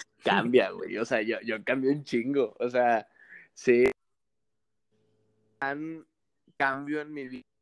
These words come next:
Más porque antes de ya andar con ella, yo ya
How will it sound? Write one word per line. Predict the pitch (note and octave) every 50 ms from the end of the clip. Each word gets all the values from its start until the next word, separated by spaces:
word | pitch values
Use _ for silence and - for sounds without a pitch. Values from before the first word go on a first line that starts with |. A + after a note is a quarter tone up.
| _ _ _ _ _ _ _ _ _ _ _ _ _ _ _ _ _ _ _ _ _ _ _ _ -
Más | - C3+ C#3+ D3+ D#3
porque | _ - G3 F#3+ - - F#3 F3 E3+ - _ _ - E2 -
antes | C3+ C#3+ D3+ D3+ - F3 F3 E3
de | F3 E3+
ya | E3+ E3 D#3 D#3
andar | D#3+ D#3 D3+ D#3 -
con | - E3 D#3+ D3
ella, | C3+ B2 A#2+ A#2+ A#2 A#2+ - _ _ _ _ _ _ _ _ _ _
yo | - B2+ B2 B2 A#2+
ya | B2 B2 B2 B2 B2 A#2+ B2 B2+ C3 C3+ C3 B2+